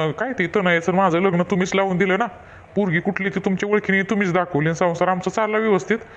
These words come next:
आता नवरा बायको म्हणलं थोडं भांडायला भांडं लागतच असतं. मला काळजी वाटते तारा मावशी तुमची,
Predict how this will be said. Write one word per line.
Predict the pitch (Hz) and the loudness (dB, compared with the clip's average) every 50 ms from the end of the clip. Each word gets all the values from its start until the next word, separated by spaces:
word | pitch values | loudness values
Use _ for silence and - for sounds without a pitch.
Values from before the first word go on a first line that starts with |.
| - - - - - - | -20 -20 -20 -12 -8 -6
आता | - - 127 127 | -6 -4 -4 -4
नवरा | 139 160 170 156 143 | -2 0 0 0 2
बायको | 156 156 151 - 165 | 0 0 0 0 0
म्हणलं | 185 180 185 | 0 2 0
थोडं | 185 - 196 196 190 190 | 0 2 2 2 2 2
भांडायला | 226 226 208 208 202 196 | 2 2 0 0 0 0
भांडं | 214 214 196 196 | 0 0 0 2
लागतच | 214 214 196 190 - 175 156 | 0 0 0 0 0 0 2
असतं. | 175 175 - - - 120 1017 - - - - - - - - - - - - - - - - - - | 0 0 0 -2 -4 -4 -4 -6 -12 -14 -14 -14 -14 -14 -14 -16 -16 -16 -18 -20 -20 -20 -12 -4 -2
मला | 180 220 240 240 240 | 0 2 2 2 0
काळजी | 240 - 269 262 262 214 240 | 0 0 -2 0 0 2 2
वाटते | 254 247 247 - 208 | 2 2 0 -2 -2
तारा | - 214 202 185 170 | 0 0 0 0 0
मावशी | 180 175 160 - | 0 0 0 -2
तुमची, | 156 - 196 175 156 - - 147 147 143 143 143 | -2 -2 -2 -2 -2 -2 -2 0 0 0 0 -2